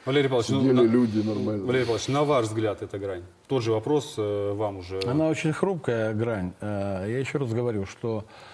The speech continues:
Speaker 3: есть такие, эм, вещи в жизни, да, это, скорее всего, в плане психологии, когда, э, на тебя свалились сумасшедшие деньги, вот просто упали. Ты просто не знаешь, что, что делать.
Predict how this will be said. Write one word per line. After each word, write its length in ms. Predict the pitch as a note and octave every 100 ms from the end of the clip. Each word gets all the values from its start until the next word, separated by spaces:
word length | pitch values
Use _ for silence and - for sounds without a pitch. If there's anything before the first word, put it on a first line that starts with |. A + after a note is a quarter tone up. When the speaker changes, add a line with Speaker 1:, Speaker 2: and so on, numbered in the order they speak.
| - - - _
Speaker 3:
есть 240 | A#2+ C3+ D#3
такие, 320 | C3 C#3+ C#3+ C3
эм, 1160 | A#2+ A#2 A2+ A2 G#2+ G#2+ G#2 G2 G2+ G2+ G2 F2 - _ _ _ _
вещи 300 | A#2+ E3 -
в 60 | A2
жизни, 300 | A2+ G2+ G2+
да, 140 | A#2+
это, 100 | A#2+
скорее 240 | - A#2+ A2
всего, 220 | A#2 G2+
в 20 |
плане 240 | B2 A2+
психологии, 720 | A2 A2+ C3+ D3 C#3 G#2 E2+ - - - - - _ -
когда, 520 | A2+ A#2+ C#3 A2+ -
э, 160 | A2+ A2+
на 120 | B2
тебя 240 | C3+ C3+ A#2
свалились 440 | C3+ C3 A#2+ G#2+
сумасшедшие 480 | B2 A2+ A#2+ B2 B2
деньги, 340 | F3+ A#2+ - - - - - _ _ - _ - _ -
вот 140 | G#2
просто 240 | D#3 -
упали. 400 | C#3+ C3 E2+ E2 - _ _ _ - _ _ _ _ -
Ты 80 | A2+
просто 260 | C3 A#2+
не 40 | C#3
знаешь, 340 | F#3 A#2+ - G#2+
что, 100 | -
что 140 | C3+ E3+
делать. 280 | A#2 C#2+